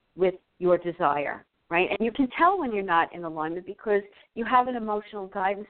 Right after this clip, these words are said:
system. And the emotional guidance system is a design within all of us so that we can pay attention we can pay attention. We can feel when we are not in alignment with our desire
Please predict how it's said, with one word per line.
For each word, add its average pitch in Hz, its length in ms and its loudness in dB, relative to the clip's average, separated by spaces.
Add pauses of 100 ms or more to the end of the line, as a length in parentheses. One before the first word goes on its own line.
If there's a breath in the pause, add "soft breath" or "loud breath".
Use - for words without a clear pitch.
system. 156 440 -12 (760 soft breath)
And 247 80 -2
the 254 60 4
emotional 285 400 2
guidance 220 400 2
system 202 560 -4 (100)
is 190 280 4 (1000)
a 190 480 6 (420)
design 214 640 4
within 208 340 -4
all 220 300 0
of 170 80 -6
us 156 160 -2 (140)
so 220 80 -2
that 226 240 2
we 285 160 -4
can 381 200 -10
pay 190 220 -2
attention 220 680 -8 (540)
we 247 80 -8
can 254 160 -4
pay 247 180 4
attention. 262 480 -2
We 226 80 -6
can 208 200 -8 (200)
feel 254 340 2
when 226 240 -8
we 214 100 -2
are 202 80 -4
not 202 420 -2
in 196 100 -8
alignment 185 560 -6 (100)
with 170 160 -2 (160)
our 170 240 -2
desire 165 680 -2